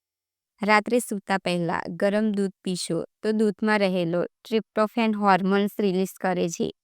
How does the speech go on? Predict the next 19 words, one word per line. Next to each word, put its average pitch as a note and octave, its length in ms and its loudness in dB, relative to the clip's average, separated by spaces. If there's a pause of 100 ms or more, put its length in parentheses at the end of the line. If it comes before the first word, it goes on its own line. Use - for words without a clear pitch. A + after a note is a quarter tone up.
(540)
જે A3+ 160 4
તમને A#3 280 2
શાંતિથી G3 680 0
ઊંઘવામાં F#3+ 500 0
મદદ E3+ 300 0 (100)
કરે E3+ 260 0
છે. - 200 -8 (640)
તેથી G#3+ 300 2
જે A#3+ 160 4
લોકોને F#3 560 2 (160)
ઇન્સોમ્નિયા G#3+ 760 2
છે, F#3 240 -2 (580)
તેઓ G#3+ 220 4
માટે F3+ 380 0 (180)
દૂધ G#3+ 320 2
બેસ્ટ G#3 420 2
નેચરલ G3 580 -2
રેમેડી F3 460 -2
છે. - 200 -6